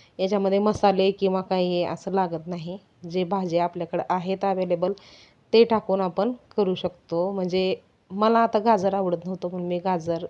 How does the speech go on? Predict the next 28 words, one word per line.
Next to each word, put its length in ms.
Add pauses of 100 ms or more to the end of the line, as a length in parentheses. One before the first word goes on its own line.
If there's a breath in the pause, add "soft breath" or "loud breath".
(100)
अ, 260
स्किप 260 (100)
केलं. 240 (800 loud breath)
बाकी 680 (120)
तुम्हाला 320
जर 120
आवडत 280
असेल 300
तुम्ही 200
टाकून 320
बनवू 220
शकता. 460 (120)
तर 60
अशा 240
प्रकारे 640 (140)
गाजर, 520
शिमला 420
मिरची, 600 (100)
पत्ताकोबी 600 (480 loud breath)
ह्या 120
भाज्या 300
आपण, 240
आपण 360
मुलांना 680 (140)
अशा 180
प्रकारे 380
चारू 280
शकतो. 480